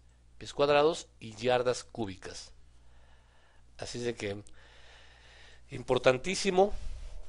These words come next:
tener bien ubicada la plantilla, auditar la plantilla para que no arroje errores.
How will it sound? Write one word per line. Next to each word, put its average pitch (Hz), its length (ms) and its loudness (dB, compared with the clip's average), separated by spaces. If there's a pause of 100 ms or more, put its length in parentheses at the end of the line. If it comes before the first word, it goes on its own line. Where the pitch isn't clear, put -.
(640)
tener 131 600 2 (260)
bien 151 340 4
ubicada 143 380 6
la 127 60 -2
plantilla, 127 680 0 (320)
auditar 104 420 -2
la 127 120 4
plantilla 127 520 -2 (760)
para 107 180 -2
que - 140 -6
no 120 100 0
arroje 123 420 4 (540)
errores. 113 640 2